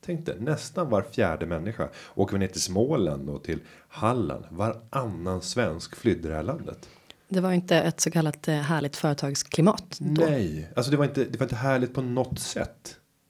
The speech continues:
Speaker 1: Och om man ska dra referenser så här, ja, men i vilka andra lägen brukar en fjärdedel av befolkningen lämna ett land?
Speaker 2: Det är om det är krig.
Speaker 1: Ja, det är, i krigssituationer, då inträffar det faktiskt.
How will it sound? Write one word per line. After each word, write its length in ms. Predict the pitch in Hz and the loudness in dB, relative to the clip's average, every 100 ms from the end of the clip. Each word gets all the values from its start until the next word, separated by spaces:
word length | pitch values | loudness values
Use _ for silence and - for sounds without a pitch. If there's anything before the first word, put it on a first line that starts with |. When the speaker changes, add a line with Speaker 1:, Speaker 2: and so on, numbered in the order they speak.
| - | 2
Speaker 1:
Och 380 | 113 110 113 - - _ | 6 8 4 0 -18 _
om 120 | - 117 | 0 2
man 100 | 117 | 4
ska 120 | 127 | 2
dra 180 | 117 117 | 4 4
referenser 800 | 113 120 113 127 160 165 - 90 | 4 0 2 2 2 0 -2 -2
så 80 | 87 | -2
här, 160 | 80 - | -6 -4
ja, 60 | 110 | 0
men 180 | 113 110 | 0 0
i 120 | 127 | -2
vilka 340 | 117 127 123 131 | 0 0 0 -6
andra 380 | 127 117 107 139 | -2 0 0 0
lägen 440 | 147 95 90 95 | 0 0 -2 -2
brukar 260 | 95 101 98 | 0 -2 -2
en 60 | 90 | -6
fjärdedel 640 | - 123 92 90 120 113 | 2 2 2 0 -2 -2
av 100 | 82 | -2
befolkningen 720 | 98 - 156 131 - 85 73 98 - _ | -4 -2 -2 -2 -6 -6 -6 -10 -20 _
lämna 400 | 101 101 85 87 | 2 2 0 -6
ett 100 | - | -2
land? 300 | 139 76 80 - _ _ _ _ | -4 -4 -8 -18 _ _ _ _
Speaker 2:
Det 100 | 196 | 2
är 40 | |
om 60 | 165 | 2
det 60 | |
är 20 | |
krig. 220 | 151 - - - - _ | 2 -2 -4 -10 -20 _
Speaker 1:
Ja, 140 | - 147 | 2 4
det 80 | 143 | 4
är, 180 | - | 4
i 120 | 143 120 | 2 4
krigssituationer, 720 | 147 - 120 117 113 160 87 | 0 2 0 2 2 2 2
då 100 | 143 | 2
inträffar 420 | 127 - 170 - | 0 0 -2 0
det 80 | - | -2
faktiskt. 540 | - - - 101 - | -2 -8 -8 -12 -12